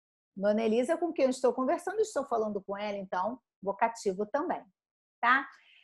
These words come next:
Então, o oitavo ano, vocativo, vocês viram que é uma função sintática muito simples,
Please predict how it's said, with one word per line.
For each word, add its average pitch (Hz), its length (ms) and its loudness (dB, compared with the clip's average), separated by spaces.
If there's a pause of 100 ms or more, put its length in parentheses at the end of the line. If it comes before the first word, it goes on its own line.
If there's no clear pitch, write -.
Então, 440 600 4
o 277 80 4
oitavo 240 600 6
ano, 202 400 2
vocativo, 392 640 2
vocês 349 360 -2
viram 254 280 2
que 330 100 0
é - 20 4
uma 277 200 0
função 269 300 -8
sintática 247 680 0
muito 403 340 -4
simples, 285 960 -6